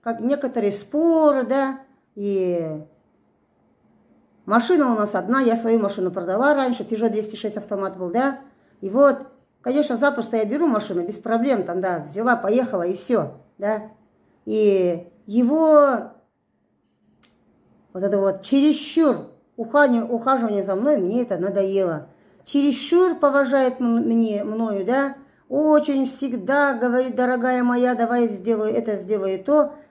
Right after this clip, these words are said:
Мне другой раз это все надоедает. Надоедает? Нет, нет, я не бешусь с жира. С жира я не бешусь, да.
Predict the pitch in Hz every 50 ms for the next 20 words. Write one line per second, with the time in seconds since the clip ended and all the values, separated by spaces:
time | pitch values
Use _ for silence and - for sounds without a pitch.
0 | _ - 196 208 202 175 180 180 220 254 247 - - 185 - 185 - - 180 165
1 | 160 196 226 226 220 208 196 196 196 165 160 202 202 202 190 180 156 - - -
2 | _ _ _ _ _ _ _ - 175 196 208 190 175 202 196 190 190 180 175 254
3 | 294 302 247 180 - - 220 240 311 359 392 392 - 311 339 359 359 330 254 190
4 | - - - - _ _ _ _ - 202 240 254 269 285 247 233 285 - - 370
5 | 370 269 247 208 202 240 277 277 254 214 175 160 156 151 - _ _ _ _ _
6 | _ 196 175 185 262 330 311 262 240 233 233 240 240 214 247 247 - - 302 277
7 | 202 165 208